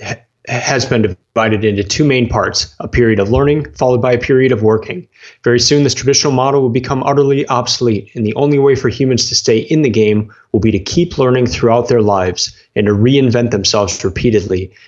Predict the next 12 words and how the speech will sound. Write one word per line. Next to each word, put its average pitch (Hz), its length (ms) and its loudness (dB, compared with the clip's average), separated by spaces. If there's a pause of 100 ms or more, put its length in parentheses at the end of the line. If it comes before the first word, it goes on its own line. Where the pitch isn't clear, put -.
(120)
Many, 127 280 2
if - 160 -2
not 117 400 -2
most 123 280 -2
humans, 101 600 -2 (180)
may 104 160 0
be 101 200 0
un-, 107 260 -2
unable 113 400 2
to 104 140 -4
do 107 180 2
so." 95 340 -2